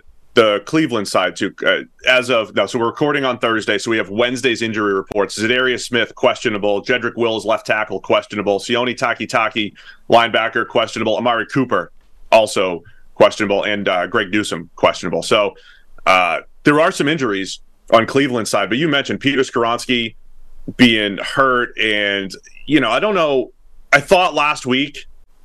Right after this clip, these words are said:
my disappointment in the Chargers. I thought last week the Chargers would challenge the Titans offensive line a little bit more than they did. This is the week, though.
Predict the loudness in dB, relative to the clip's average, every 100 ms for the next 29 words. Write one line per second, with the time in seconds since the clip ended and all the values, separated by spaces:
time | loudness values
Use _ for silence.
0 | -20 -20 -20 -6 2 2 2 0 -2 -2
1 | -2 -2 -2 -4 -2 0 0 -4 -2 0
2 | 2 2 0 -2 -2 -2 -2 -2 0 0
3 | 0 -2 -2 -4 -2 0 0 -2 -2 -4
4 | -2 -4 -2 0 0 -2 -2 -2 0 0
5 | -2 -2 -4 -2 -2 -2 -2 -2 0 0
6 | 0 -4 _ -20 -20 -20 -20 -20 4 6
7 | 6 2 0 0 -2 -2 -2 -4